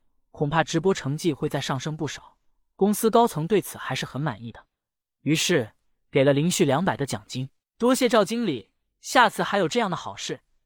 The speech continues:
记得通知我呀。”林旭握着手里的七百块钱，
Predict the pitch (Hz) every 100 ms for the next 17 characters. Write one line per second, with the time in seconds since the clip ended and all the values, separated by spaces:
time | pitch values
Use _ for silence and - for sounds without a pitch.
0 | _ - 233 170 247 254 269 135 - -
1 | _ _ _ _ _ _ _ _ _ 170
2 | 214 247 214 185 185 190 180 156 131 -
3 | 226 156 - 139 117 107 104